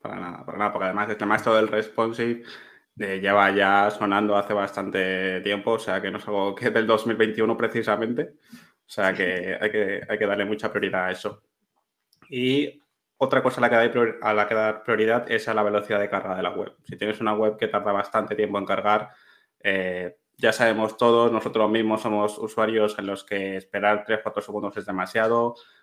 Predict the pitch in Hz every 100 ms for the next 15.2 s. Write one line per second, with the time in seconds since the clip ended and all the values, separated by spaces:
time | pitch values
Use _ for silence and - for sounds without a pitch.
0 | _ 117 113 110 110 107 101 104 101 101
1 | 104 95 98 95 110 120 117 113 - 120
2 | 110 117 104 107 107 - _ 110 104 -
3 | _ 127 120 - - 127 123 117 110 107
4 | 107 110 107 107 - 107 101 98 98 104
5 | 110 104 104 98 98 101 - 101 101 101
6 | 104 117 - - 101 95 107 101 101 104
7 | 107 101 107 120 151 156 - _ - _
8 | _ - 107 101 98 98 95 90 92 -
9 | _ _ _ _ _ _ _ _ - _
10 | 120 117 104 92 92 - 104 - - 110
11 | 110 98 95 - 104 104 107 107 101 101
12 | - 104 107 101 101 101 107 110 143 143
13 | 110 98 - 95 - - 98 95 101 -
14 | 98 127 - 95 95 107 110 107 - 104
15 | 135 -